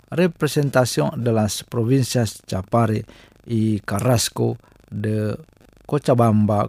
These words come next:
con el setenta por ciento de los votos del distrito, más que ningún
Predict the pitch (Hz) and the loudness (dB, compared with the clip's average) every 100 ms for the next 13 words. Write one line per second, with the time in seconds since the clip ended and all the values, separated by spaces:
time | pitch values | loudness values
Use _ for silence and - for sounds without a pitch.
0 | - 113 104 - 117 107 120 - 143 151 | -2 -2 -2 -2 -2 -2 -4 -2 0 0
1 | 143 135 160 143 135 135 123 120 123 135 | 0 -2 0 0 0 2 2 0 0 -2
2 | 127 117 104 - 117 113 107 104 147 127 | 0 -2 -2 -2 -2 0 -2 -2 -2 -2
3 | - 113 113 - - - 123 127 - - | 0 -2 -4 -20 -20 -8 0 0 0 -4
4 | 110 110 107 127 135 | 0 2 2 2 0